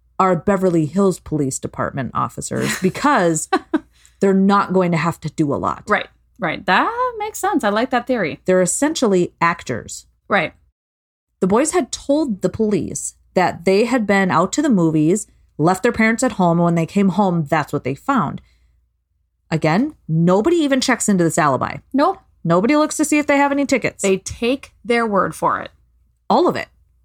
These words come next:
Speaker 1: Literally. Barbara Walters asks them point blank, "Why did you murder them?"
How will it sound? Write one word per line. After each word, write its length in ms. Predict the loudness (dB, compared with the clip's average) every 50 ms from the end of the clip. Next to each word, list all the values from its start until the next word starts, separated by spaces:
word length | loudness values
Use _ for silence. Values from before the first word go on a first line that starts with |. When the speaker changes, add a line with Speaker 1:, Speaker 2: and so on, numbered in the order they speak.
| _ _ _ _ _ _ _ _ _ _ _ _
Speaker 1:
Literally. 500 | 0 0 0 2 0 -2 -2 -4 -8 -10 -14 _ _ _ _ _ _ _ _ _ _ _ _ _ _ _ _ _ _ _ _ _ _ _ _
Barbara 300 | 0 0 2 2 2 2
Walters 580 | 2 2 2 0 0 0 0 0 2 0 -2 -2 0
asks 340 | 0 0 0 -2 -6 -6 -4
them 300 | -2 -2 -2 -2 -4 -8 -10
point 340 | -6 -2 -2 -2 -2 -4 -4
blank, 440 | -4 -2 -2 -2 -4 -6 -10 _ _ _ _ _ _ _ _ _ _ _ _
"Why 200 | -2 0 2 2
did 200 | 2 0 0 0
you 100 | 0 2
murder 380 | 2 2 2 2 2 2 0 0
them?" 280 | -2 -4 -8 -10 -12